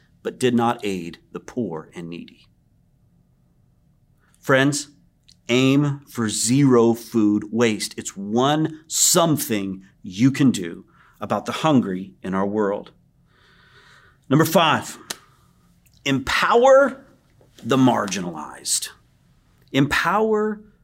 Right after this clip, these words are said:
the marginalized. Uh, now, I'd be thinking, what is, what does that really mean? Okay, so let me just, a couple of notes here, and then I wanna show you how from the life of Jesus this happens. Empower the marginalized.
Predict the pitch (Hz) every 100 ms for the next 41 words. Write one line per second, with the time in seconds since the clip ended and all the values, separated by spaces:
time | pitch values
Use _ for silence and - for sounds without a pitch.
0 | _ 120 110 107 101 95 82 82 - -
1 | - - - - - _ _ 156 139 151
2 | - _ _ _ _ - - 151 151 160
3 | 127 120 202 208 - 202 196 180 151 151
4 | 139 107 95 - 110 107 - 147 175 160
5 | 160 - - - - 190 254 247 214 185
6 | 165 160 - 113 98 101 - - - 117
7 | 135 139 139 131 - - 170 160 139 113
8 | 120 127 123 110 117 120 139 120 120 110
9 | 110 101 - - _ - 113 - - 98
10 | 85 - - 117 - 160 170 151 123 113
11 | 104 92